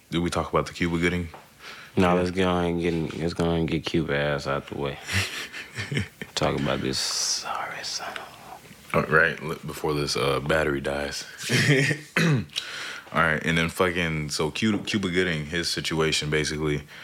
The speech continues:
Speaker 1: um, I guess him and the, him and the victim or whoever decided to settle outside of court before the trial.
Speaker 2: Mm-hmm. For how, did
Speaker 1: And
Speaker 2: they say how much he settled for?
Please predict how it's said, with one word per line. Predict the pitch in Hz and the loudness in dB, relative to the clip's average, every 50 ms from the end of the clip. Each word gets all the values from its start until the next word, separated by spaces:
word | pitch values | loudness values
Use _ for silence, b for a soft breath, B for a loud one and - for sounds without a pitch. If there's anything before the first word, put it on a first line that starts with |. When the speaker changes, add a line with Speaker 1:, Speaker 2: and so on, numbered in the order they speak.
| B B B B B - - | B B B B B -2 0
Speaker 1:
um, | - 80 76 73 71 69 67 69 - - - - - - - - - - - _ - - - - - - - - - - - - - - - - - 69 67 - - | 2 2 4 2 2 0 -2 -6 -8 -12 -18 -20 -20 -20 -20 -20 -20 -20 -20 _ -20 -20 -20 -20 -20 -20 -20 -20 -20 -20 -20 -14 -14 -14 -12 -10 -10 -10 -10 -8 -4
I | - - | -2 0
guess | 76 80 82 - - | 2 2 2 2 2
him | 90 87 82 | 2 2 2
and | 82 78 73 | 2 2 2
the, | 73 73 71 65 55 - - | 2 2 2 0 -2 -4 -4
him | 85 90 90 | 0 2 2
and | 85 82 76 | 2 2 2
the | 71 | 2
victim | 71 85 85 - - 80 78 73 71 | 2 2 0 2 0 0 0 0 0
or | 69 67 | -2 -2
whoever | 71 71 64 71 73 76 71 69 67 65 67 - - B B B B B B B B B B B - | -4 -4 -2 0 0 0 0 -2 -4 -6 -8 -8 -10 B B B B B B B B B B B -6
decided | 71 76 - 78 76 76 76 76 71 67 67 - | -4 0 4 6 6 6 6 4 2 0 -2 -4
to | - 82 82 82 78 73 71 | -4 -4 -4 -4 -2 -2 0
settle | - - - 85 80 76 73 71 | 0 2 2 2 2 2 2 2
outside | 67 65 - - 71 73 69 | 0 0 0 0 0 0 0
of | 64 - - | -2 -6 -4
court | - 85 78 69 60 - - - - - - - - - _ _ _ - - - - 67 | -2 -2 -2 -2 -4 -8 -12 -20 -20 -20 -20 -20 -20 -20 _ _ _ -20 -20 -18 -10 -8
before | 73 71 - - - 76 71 65 | -8 -8 -6 -4 -2 -2 0 0
the | 64 62 | -2 0
trial. | - 78 76 73 71 65 62 62 - - - - - - - - - | 0 2 2 4 2 0 -2 -4 -6 -10 -16 -20 -20 -20 -16 -6 -2
Speaker 2:
Mm-hmm. | 92 87 87 90 82 78 - - - - - - - - - - - - B B B B B B B B B B B B - - - - - - - - - - - - - - - - - - - - - | 0 0 0 0 -2 -4 -8 -14 -20 -20 -20 -20 -20 -20 -20 -20 -20 -20 B B B B B B B B B B B B -20 -20 -20 -20 -20 -20 -20 -20 -20 -20 -20 -20 -20 -20 -20 -20 -8 -6 -6 -6 -6
For | - 90 | -8 -6
how, | 90 87 85 | -6 -6 -6
did | - - 92 | -4 -2 0
Speaker 1:
And | 90 85 | 2 2
Speaker 2:
they | 90 87 | 2 2
say | - 98 92 | 2 0 0
how | 92 90 85 | 0 0 0
much | 90 92 92 90 - - | 0 -2 -4 -6 -6 -8
he | - 87 90 | -8 -8 -8
settled | - - 101 104 110 107 - - | -6 -8 -8 -8 -8 -10 -12 -12
for? | - 117 | -12 -12